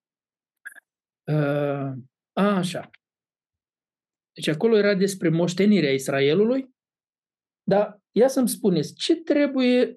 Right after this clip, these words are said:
să învățăm de la fetele lui Țelofhad? Ce v-a plăcut la fetele astea lui Țelofhad și ce avem noi ca și creștini să învățăm de la fetele astea ceva? Cine sunt ele? Ce au făcut ele? Ce avem noi de învățat de la fetele lui Țelofhad?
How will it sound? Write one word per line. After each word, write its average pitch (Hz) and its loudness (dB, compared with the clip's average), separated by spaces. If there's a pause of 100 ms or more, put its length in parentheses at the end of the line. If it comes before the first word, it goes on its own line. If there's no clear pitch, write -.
să - -2
învățăm 220 2
de 160 2
la 170 2
fetele 185 0
lui 156 2
Țelofhad? 156 -2 (840)
Ce - -2
v-a 254 0
plăcut 240 0
la 160 0
fetele 160 0
astea 151 -2
lui 143 -2
Țelofhad 151 -2
și - -14
ce 269 0
avem 269 0
noi 262 4
ca 185 0
și 180 -2
creștini 170 0
să - -4
învățăm 208 2
de 165 0
la 156 2
fetele 151 0
astea 135 -4
ceva? 135 -8 (2250)
Cine 233 0
sunt 180 0
ele? 127 -4
Ce - -4
au 208 2
făcut 202 0
ele? 151 0
Ce - -4
avem 233 0
noi 233 2
de 220 0
învățat 214 0
de 170 0
la 147 2
fetele 208 0
lui 202 2
Țelofhad? 185 -2